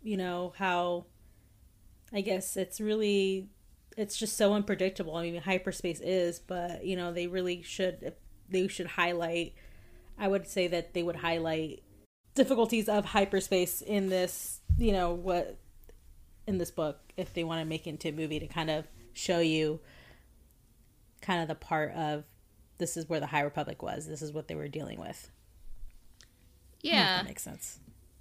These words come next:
Speaker 2: It does.
Speaker 1: <laughs>
Speaker 2: Um,
Speaker 1: Yeah.
Speaker 2: <laughs> 'cause I'm always thinking of the main reason, like, we have a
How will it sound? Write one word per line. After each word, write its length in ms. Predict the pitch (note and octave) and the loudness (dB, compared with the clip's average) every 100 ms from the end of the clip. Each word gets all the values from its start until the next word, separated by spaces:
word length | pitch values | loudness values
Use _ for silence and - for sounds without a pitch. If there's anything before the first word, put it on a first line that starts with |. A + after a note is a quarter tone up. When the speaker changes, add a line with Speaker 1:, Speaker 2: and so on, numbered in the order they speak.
| - _ - | -20 _ 0
Speaker 2:
It 140 | A#4 | 0
does. 280 | D4 F3+ G#3+ | 2 0 4
Speaker 1:
<laughs> 240 | A3 - | 4 4
Speaker 2:
Um, 460 | B3+ B3 A#3+ A#3 A#3+ | 4 6 6 4 4
Speaker 1:
Yeah. 220 | G3 G3 - - D4+ | 6 8 8 6 6
Speaker 2:
<laughs> 280 | - - - | -2 -8 -2
'cause 260 | E4+ D4 - - | 2 4 2 2
I'm 240 | - D#4+ G4+ | 6 6 6
always 480 | D#4 C#4 B3 B3+ - | 6 6 4 4 2
thinking 800 | A3+ A3 G#3+ G#3+ G3+ G3+ G#3 - - - - - - - - - - | 2 0 0 2 2 0 -6 -8 -14 -20 -20 -20 -20 -20 -20 -14 0
of 600 | A3 A3+ G#3 G#3+ G3 - - - _ _ | 6 6 6 4 -4 -10 -14 -20 _ _
the 120 | B3 | 2
main 320 | B3 C4+ F#4 D4 | 6 6 6 4
reason, 640 | A#3+ A#3+ G#3+ G3+ G3 F#3+ F3 G#2+ - - | 2 2 4 2 2 0 0 -2 -6 -6
like, 280 | F#3 F3+ | -4 -4
we 200 | - G3+ | -2 -2
have 360 | G#3 A3 F#3+ F#3 | 0 0 -2 0
a 460 | F3 D#3+ D3+ D3 | 0 0 0 -2